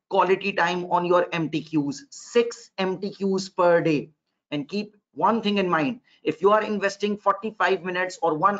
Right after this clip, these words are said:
hour on the six M T Qs, you need to spend equal amount of time on the solution of those M T Qs as well. Until or unless you are not going to invest quality time on the solution, you won't be able to,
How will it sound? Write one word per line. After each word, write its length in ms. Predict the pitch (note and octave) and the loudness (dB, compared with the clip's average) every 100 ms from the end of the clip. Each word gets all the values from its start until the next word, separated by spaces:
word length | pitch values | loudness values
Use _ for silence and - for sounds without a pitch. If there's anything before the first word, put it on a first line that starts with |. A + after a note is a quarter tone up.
| - | 2
hour 440 | C#4 F3+ F#3 F#3 _ _ _ F3+ | 2 4 2 -2 _ _ _ 0
on 240 | F#3 F#3 | 0 2
the 80 | F#3 | -2
six 380 | - A3+ - - | -2 -4 -4 -4
M 160 | G3 | -2
T 100 | F#3+ | -2
Qs, 340 | F3+ E3 D#3 D#3+ - - | -4 -2 -2 -4 -18 -4
you 160 | F3 | 0
need 220 | G3+ G#3 G#3 | 2 0 -2
to 100 | G3 | -8
spend 440 | - G#3 G3+ G3+ - | -4 -2 0 -2 -2
equal 380 | A#3+ A3+ A#3 A3 | -2 2 4 6
amount 280 | G3 F#3+ F#3 | 4 2 -2
of 160 | F3 | -2
time 380 | F3+ F3 F3+ F3+ _ | 0 0 -2 -10 _
on 140 | F3+ F3+ | -4 -4
the 80 | |
solution 560 | F#3 - G3+ G#3 A3 A3 | -4 -2 0 2 2 2
of 160 | F3+ E3 | 2 2
those 200 | F3+ F3+ | 2 0
M 140 | E3 | -4
T 120 | D#3+ | -4
Qs 180 | E3+ E3 | -2 0
as 140 | D3+ | 0
well. 160 | C#3+ A#2 _ _ _ _ - | -2 -8 _ _ _ _ -4
Until 340 | F3 F#3+ A3 G#3+ | -2 4 4 6
or 120 | G3 | 6
unless 400 | G3 G3 G3 - _ _ | 6 2 2 -4 _ _
you 120 | E3+ | 0
are 120 | F3 | 0
not 360 | E3 F3 A3 E3+ | 0 0 0 0
going 300 | G3+ G#3 G3 G3+ | 0 0 -4 -6
to 260 | G3+ G3+ - | -6 -6 -10
invest 420 | F3+ F3 F#3 - | -8 -6 -6 -6
quality 380 | F3+ F#3 F#3+ G3+ | -2 -2 -2 -2
time 220 | F3+ F#3 | -2 -2
on 120 | F#3 F3+ | -6 -6
the 80 | F3 | -8
solution, 480 | F3+ G3 F#3+ E3 - _ - | -6 -6 -4 -6 -8 _ -10
you 140 | E3 | -8
won't 360 | F3 F#3+ A3 G#3+ _ | -4 0 0 -2 _
be 180 | F#3 G3 | -8 0
able 220 | G3+ G3+ G3+ | 2 2 -2
to, 320 | G3 F#3+ F#3 | -2 -2 -2